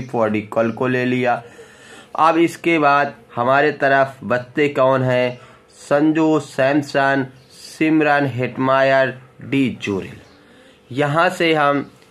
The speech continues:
एक खिलाड़ी का चयन करते हैं, तो हम ले लेते हैं सिमरन हेटमायर को। किसको? सिमरन हेटमायर को ले लेते हैं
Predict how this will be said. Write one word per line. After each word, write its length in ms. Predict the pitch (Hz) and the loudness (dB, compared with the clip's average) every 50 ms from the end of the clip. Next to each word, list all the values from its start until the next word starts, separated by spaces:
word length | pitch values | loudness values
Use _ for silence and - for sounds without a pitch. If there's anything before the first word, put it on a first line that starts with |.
| _ _ _ - | _ _ _ -8
एक 400 | - - 160 175 180 175 175 - - | -4 -2 0 0 0 -2 -4 -6 -8
खिलाड़ी 380 | - 156 139 127 123 120 120 113 | -4 -2 0 0 0 0 -2 -2
का 160 | 117 127 117 | -2 -2 -4
चयन 340 | 117 - - 117 113 113 117 | -2 -2 -2 -2 0 -2 -2
करते 380 | 113 117 117 110 113 - 120 117 | -2 -2 -4 -4 -4 -4 -6 -4
हैं, 400 | 110 117 113 113 113 107 - - - - - - _ - | -4 -2 -2 -2 -4 -4 -8 -14 -20 -20 -20 -20 _ -12
तो 60 | - 120 | -10 -8
हम 220 | 110 123 135 143 | -4 -2 -2 0
ले 160 | 143 139 135 131 | 0 0 0 0
लेते 380 | 131 127 127 123 - - 127 | 0 -2 -4 -4 -6 -6 -6
हैं 460 | 120 120 123 120 120 120 120 117 - - - - - - - - - - - - - - - _ - - | -4 -4 -4 -4 -4 -4 -6 -8 -10 -16 -20 -20 -20 -20 -20 -20 -20 -20 -20 -20 -20 -20 -20 _ -20 -20
सिमरन 680 | - - - 151 156 151 147 143 143 143 143 143 139 135 - _ _ - - - | -10 -4 0 2 2 4 4 4 2 2 2 0 -2 -6 -10 _ _ -20 -10 -6
हेटमायर 640 | 135 131 127 127 131 123 120 113 107 107 107 98 - | -4 -4 -4 -4 -4 -4 -2 0 0 0 -2 -4 -6
को। 200 | - - 85 - - - _ _ _ _ - - - | -10 -16 -18 -20 -20 -20 _ _ _ _ -18 -12 -10
किसको? 500 | 110 110 - - 151 156 180 185 175 175 - - _ _ _ _ _ _ _ _ _ _ - - _ _ - - - _ _ - - - - - | -8 -8 -6 -2 -2 0 0 0 -2 -4 -10 -18 _ _ _ _ _ _ _ _ _ _ -20 -20 _ _ -20 -20 -20 _ _ -20 -20 -20 -10 -4
सिमरन 580 | - 151 151 151 147 143 139 143 147 147 139 147 - _ _ _ - | 0 0 2 2 2 4 2 2 2 0 -4 -6 -12 _ _ _ -10
हेटमायर 680 | - 139 131 120 120 127 123 117 117 120 123 131 135 131 | -6 -6 -6 -6 -4 -4 -2 0 0 2 2 2 2 0
को 180 | 131 - 139 131 | 0 -2 -2 -2
ले 160 | 127 123 123 | 0 -2 -2
लेते 380 | 123 123 123 - - - 127 | -2 -2 -4 -4 -4 -4 -4
हैं 380 | 123 123 123 123 123 123 123 - | -2 -2 -2 -2 -4 -4 -6 -10